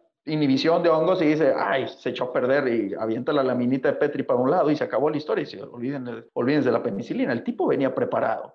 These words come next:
tenía sus doctorados y todos sus conocimientos científicos para poder interpretar lo que se encontró. Ese momento eureka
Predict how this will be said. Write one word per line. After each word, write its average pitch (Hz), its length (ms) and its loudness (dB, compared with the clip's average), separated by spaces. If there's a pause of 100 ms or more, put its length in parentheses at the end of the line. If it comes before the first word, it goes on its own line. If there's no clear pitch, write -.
tenía 131 240 0
sus 151 200 -4
doctorados 165 680 0
y 127 60 -2
todos 175 200 0
sus 170 120 -6
conocimientos 151 720 -2
científicos 208 680 -6 (160)
para 165 220 -4
poder 202 160 0
interpretar 233 520 -2
lo 196 120 -2
que 131 120 -2
se 127 100 -4
encontró. 110 600 -6 (180)
Ese 156 200 -2
momento 170 600 0
eureka 123 800 0